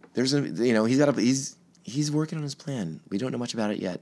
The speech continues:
It seems vague and weird, but that's kind of Ozy-, Ozymandias' thing.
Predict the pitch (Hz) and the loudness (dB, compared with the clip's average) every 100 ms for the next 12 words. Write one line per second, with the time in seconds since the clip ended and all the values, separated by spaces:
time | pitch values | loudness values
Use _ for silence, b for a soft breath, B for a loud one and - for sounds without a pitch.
0 | _ - - - 98 85 98 104 95 85 | _ -10 -6 -4 -4 -4 -2 -2 -2 -2
1 | 95 87 - b b b - 107 104 110 | -2 -6 -10 b b b -8 -6 -4 -4
2 | 101 95 95 87 95 92 92 92 92 101 | -2 -2 -2 -2 -2 -2 -2 -4 -6 -8
3 | - 113 | -8 -8